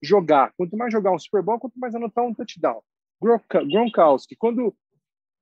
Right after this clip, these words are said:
ele anunciou a volta dele em abril, pô, a gente mesmo falou, pô, esse cara aí, meu, vai, aí que acho que meio veio a expressão do time de showball, que eu até concordei com o Rafa, mas realmente, esses caras, o cara tá jogando golfe, participando de Dança dos Famosos, é,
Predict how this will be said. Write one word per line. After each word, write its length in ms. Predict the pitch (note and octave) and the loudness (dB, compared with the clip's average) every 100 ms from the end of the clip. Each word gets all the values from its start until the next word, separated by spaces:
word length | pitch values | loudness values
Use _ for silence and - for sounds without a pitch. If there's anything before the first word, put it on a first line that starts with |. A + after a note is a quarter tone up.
| _ - | _ -2
ele 120 | F3 | 0
anunciou 380 | F#3 F3+ - G3+ | 2 -2 -4 -2
a 80 | E3 | -2
volta 380 | C#3+ F3+ E3 | -2 -4 -4
dele 240 | C3 E3+ F3+ | -4 -4 -4
em 60 | |
abril, 600 | E3+ B2+ C#3+ F#3+ A#3 B2 - _ _ | -8 -8 -8 -6 -4 -6 -10 _ _
pô, 100 | C#3+ | -6
a 60 | G#3+ | -4
gente 240 | F3+ A3 | -4 -6
mesmo 240 | C4+ B3+ B3+ | -6 -6 -4
falou, 260 | A3+ A3+ | -2 -2
pô, 200 | - B3 | -2 -4
esse 200 | A3 - | -4 -8
cara 200 | - G3 | -6 -4
aí, 280 | F#3+ G#3+ D#4+ | -2 -2 -4
meu, 460 | E4+ A3 B2+ A2+ - _ _ _ _ | -4 -4 -4 -6 -12 _ _ _ _
vai, 320 | A#2 C#3 D3 | -6 -4 -2
aí 360 | D3+ D3 E3 G#3+ | -2 -2 -2 -4
que 140 | C#4+ | -4
acho 200 | A3 E3+ | -6 -6
que 100 | - | -8
meio 240 | F3+ F#3 D#3 | -6 -4 -2
veio 180 | F3 E3+ | -4 -4
a 60 | |
expressão 520 | D#3+ - D#3 D3+ E3 | -8 -10 -8 -8 -6
do 100 | D#3+ | -8
time 220 | D3 D#3+ D3+ | -8 -8 -10
de 80 | |
showball, 460 | - E3 C3+ C3+ F#3+ | -6 -6 -4 -4 -4
que 80 | A#3+ | -4
eu 40 | |
até 160 | A3+ B3+ | -6 -8
concordei 560 | - D#4+ F4 C4+ B3+ | -8 -4 -4 -2 -4
com 120 | - C#3+ | -2 0
o 20 | |
Rafa, 320 | C#3 C#3 B2+ | 0 0 -4
mas 220 | B2+ B2 | -8 -4
realmente, 320 | A3 D#4+ A#3+ | -2 -2 -2
esses 160 | - - | -4 -2
caras, 220 | A3+ A#3 | 0 0
o 320 | - _ _ - | -6 _ _ 0
cara 160 | B3 | 2
tá 100 | B3+ | 4
jogando 320 | G#3+ G3 B3 | 4 2 2
golfe, 340 | A3+ F#3 F#3 - | 2 2 2 0
participando 360 | D3+ - E3+ | -6 -4 -8
de 80 | E3 | -6
Dança 260 | D#3 C#3+ D3 | -6 -6 -10
dos 100 | - | -4
Famosos, 720 | G3+ E3+ C#3+ D#3 A#2 A#2+ A#2 | -2 2 2 2 0 -6 -2
é, 340 | C3+ C3+ B2 | 0 2 0